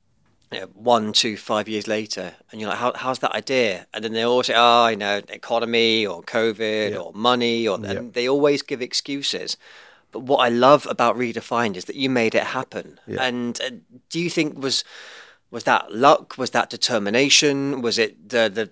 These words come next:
Speaker 1: the right people at the right time? Or
Speaker 2: It's just sheer, sheer drive
Speaker 1: I love
Speaker 2: to make
Speaker 1: that.
Speaker 2: it happen. Like, "This is what I wanna do, and I'm gonna make it happen." There's no,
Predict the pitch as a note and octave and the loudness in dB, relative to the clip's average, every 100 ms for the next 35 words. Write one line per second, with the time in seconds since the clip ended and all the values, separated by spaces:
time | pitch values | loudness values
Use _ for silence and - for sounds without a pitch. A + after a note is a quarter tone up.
0 | _ B2+ A2 A#2 - B2+ A#2 A#2 E2 G#2+ | _ -6 0 0 0 -8 -8 -6 -6 -6
1 | G#2+ G#2 - B2+ C3 C3 C3 - A2+ A2+ | -4 -4 -2 0 2 0 -2 -2 2 4
2 | A2 A2+ - - - A2 F#2+ F#2+ E2+ - | 2 0 -2 0 6 8 8 4 -2 -4
3 | G#2+ G2+ F2 G2 F#2+ F#2 F#2+ - - _ | 2 2 4 4 6 6 2 -6 -20 _
4 | _ _ _ - G2 F#2+ F#2 F2+ - - | _ _ _ -10 -6 -6 -6 -8 -8 -8
5 | F2 F2 E2+ - - G2 G2+ F#2 F#2 F#2 | -8 -6 -8 -6 -2 0 4 6 6 4
6 | F#2 F2+ F2 A#2 D3+ C#3+ A#2+ A#2 - _ | 0 0 2 0 -2 -12 -20 -20 -20 _
7 | - F2+ F2 F2 F2+ F#2 F2 F2 - E2+ | -8 -4 -2 0 -2 -2 0 0 0 -6
8 | F2 F2 F#2 F2+ | -4 -4 -2 -2